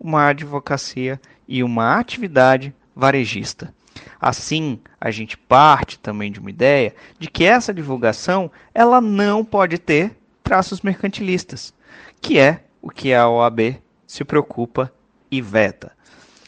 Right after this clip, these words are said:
A advocacia, ela se consubstancia em um serviço público e o advogado, ele exerce uma função social de grande relevância pra nossa sociedade. Então, por conta disso,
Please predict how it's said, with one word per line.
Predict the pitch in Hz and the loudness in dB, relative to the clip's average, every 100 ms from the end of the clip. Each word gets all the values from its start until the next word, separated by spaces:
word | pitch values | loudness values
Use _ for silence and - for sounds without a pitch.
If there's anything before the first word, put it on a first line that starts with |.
| - | -4
A | 110 | 2
advocacia, | 135 196 180 - 113 - 135 135 117 82 - | 2 2 -6 -4 -4 -2 -4 -2 -2 -4 -8
ela | - 131 | -4 -4
se | - 139 135 127 - | -4 -4 -4 -4 -6
consubstancia | 175 - - 190 170 143 127 110 - - 147 135 101 - - - _ | -10 -12 -12 -12 -12 -12 -12 -12 -14 -10 -6 -4 -6 -12 -20 -20 _
em | 156 170 | -6 -4
um | 208 | -4
serviço | - 165 123 151 180 202 - _ | -4 -6 -6 -8 -8 -10 -14 _
público | 170 175 117 104 - - _ _ _ | 0 0 0 -6 -10 -20 _ _ _
e | 147 139 | -4 0
o | 139 135 120 123 | 0 0 2 2
advogado, | 151 120 107 123 143 | 2 -2 0 2 2
ele | 127 143 | 0 -6
exerce | 131 131 180 208 - | -4 0 0 0 -4
uma | 175 | -8
função | 160 170 160 160 | -8 -10 -10 -10
social | 151 170 - 156 135 139 - - - | -8 -8 -6 0 2 2 -4 -20 -18
de | 151 | -16
grande | 180 139 120 160 208 226 | -14 -8 0 2 2 0
relevância | 208 226 208 135 135 131 | 0 2 0 -2 -6 -6
pra | 147 143 | -10 -8
nossa | 127 120 | -6 -8
sociedade. | - - 135 117 110 - - _ _ _ _ _ | -10 -10 -8 -4 -6 -6 -16 _ _ _ _ _
Então, | - 139 185 | -12 2 2
por | 196 156 | 2 -6
conta | 123 110 110 | -8 -8 -6
disso, | 139 139 - | -6 -6 -14